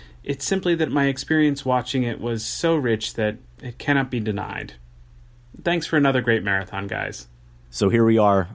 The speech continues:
Speaker 2: agreeing once again. It's fitting to end this marathon. I did go with Two for the Road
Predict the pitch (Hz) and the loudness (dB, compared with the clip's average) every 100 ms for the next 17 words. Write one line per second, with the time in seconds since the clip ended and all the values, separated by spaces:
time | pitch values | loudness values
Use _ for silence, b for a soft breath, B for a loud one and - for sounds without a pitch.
0 | - 90 101 101 98 95 92 98 87 85 | -6 2 4 6 6 6 4 4 4 2
1 | 85 - 107 92 90 - 92 92 92 87 | 0 0 0 2 2 2 2 4 4 2
2 | - 92 87 85 90 87 82 90 95 92 | 4 6 6 6 4 4 2 2 4 4
3 | 92 90 92 87 82 B B B 90 - | 2 4 4 6 4 B B B 2 2
4 | - 104 95 95 87 85 90 87 | -2 0 2 2 2 4 6 6